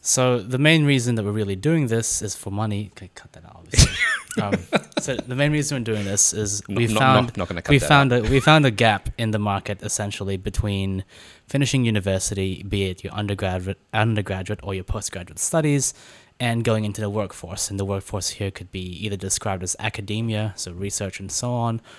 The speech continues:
Speaker 1: or in the industry, which might also include research, but mostly just typical industry stuff, which we'll get into, because that is something that university and the science faculty does love to say,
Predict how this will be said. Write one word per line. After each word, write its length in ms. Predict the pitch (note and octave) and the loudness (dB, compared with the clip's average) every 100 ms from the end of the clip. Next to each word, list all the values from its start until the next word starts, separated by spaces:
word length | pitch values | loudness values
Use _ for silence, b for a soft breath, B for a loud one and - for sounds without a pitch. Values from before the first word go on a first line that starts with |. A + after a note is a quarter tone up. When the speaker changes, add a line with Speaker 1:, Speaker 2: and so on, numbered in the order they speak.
| B B | B B
Speaker 1:
or 240 | - D3 C3+ | -2 -2 -2
in 340 | A#2+ G#2+ G2+ | -4 -6 -4
the 140 | G2+ | -4
industry, 480 | G#2 F#2 F#2 - E2+ | -4 -4 -6 -6 -10
which 260 | F#2+ F#2+ - | -12 -14 -14
might 200 | D#3 D#3 | -10 -8
also 260 | C3 A2 - | -8 -12 -14
include 260 | - F#2+ F#2 | -12 -12 -10
research, 340 | F#2 - - | -10 -12 -14
but 100 | F#2 | -10
mostly 420 | G2+ G2 - F#2+ | -6 -4 -4 -6
just 340 | F2+ F2+ - - _ _ _ _ _ _ - | -8 -6 -6 -8 _ _ _ _ _ _ -4
typical 360 | C#3 C3+ B2 - | -2 -2 -4 -4
industry 380 | A2+ A2+ - G#2 | -4 -2 -4 -4
stuff, 280 | - G2+ - | -6 -8 -8
which 160 | G#2+ | -8
we'll 100 | G#2 | -8
get 180 | A2+ D#3+ | -2 0
into, 320 | C#3 - G2 - B B B | 0 -2 -6 -8 B B B
because 240 | - - G#2+ | -10 -6 0
that 160 | A2 | 0
is 80 | G#2+ | 0
something 360 | - A2 G#2+ G#2 | -2 -2 -4 -4
that 220 | G2 F#2+ - | -6 -8 -8
university 760 | A#2 G#2+ G2+ G2+ - G2 F#2 | -6 -4 -4 -2 -4 -6 -10
and 240 | F#2+ F#2 | -10 -10
the 60 | F#2 | -6
science 340 | - G2 G2 | -4 -4 -6
faculty 380 | - F#2+ F#2 G2+ | -8 -8 -10 -12
does 240 | F#2+ G2 G2 | -8 -8 -6
love 220 | F#2 - | -10 -10
to 100 | G2+ | -6
say, 420 | - A#2+ G#2+ | -4 -2 -2